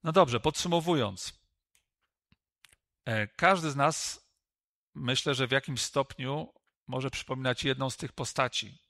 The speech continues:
które dzisiaj wymieniłem. Tylko pytanie, którą najbardziej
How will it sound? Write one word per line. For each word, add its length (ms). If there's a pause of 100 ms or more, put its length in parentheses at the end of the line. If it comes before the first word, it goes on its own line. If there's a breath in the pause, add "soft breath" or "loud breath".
(180)
które 280
dzisiaj 200
wymieniłem. 580 (100)
Tylko 180
pytanie, 400
którą 280
najbardziej 680